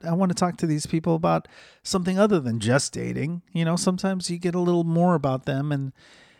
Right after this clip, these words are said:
maybe someone hears this podcast and their guest and they're like, "Well, this is someone that I'd like to meet." And then I become a matchmaker, which I have been in the past as well, as you may know. Check out my upcoming dates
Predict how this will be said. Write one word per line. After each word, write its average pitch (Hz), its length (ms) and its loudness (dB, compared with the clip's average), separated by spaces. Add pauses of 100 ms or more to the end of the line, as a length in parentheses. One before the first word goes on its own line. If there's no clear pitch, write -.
maybe 165 320 0
someone 165 360 2
hears 165 360 2
this 147 220 -2
podcast 131 680 -2
and 113 160 0
their 117 140 0
guest 127 440 -4
and 113 160 -4
they're 110 120 -2
like, 110 200 -6
"Well, 170 420 -4
this - 220 -4
is 135 60 -6
someone 120 320 0
that 113 100 -4
I'd 113 140 -4
like 127 200 -8
to 127 100 -6
meet." 127 260 -6 (840)
And 127 140 -2
then 131 100 2
I 127 120 4
become 120 260 -2
a 117 80 -2
matchmaker, 107 500 -4
which 165 240 0
I 165 180 -2 (400)
have 196 300 2
been 127 220 2
in 113 140 0
the 110 80 0
past 104 400 -2
as 113 120 -8
well, - 360 -10
as 117 200 -2
you 110 240 0 (200)
may 127 260 2
know. 107 220 -4 (920)
Check 170 200 8
out 165 100 10
my 156 180 8
upcoming 147 380 2
dates 147 300 2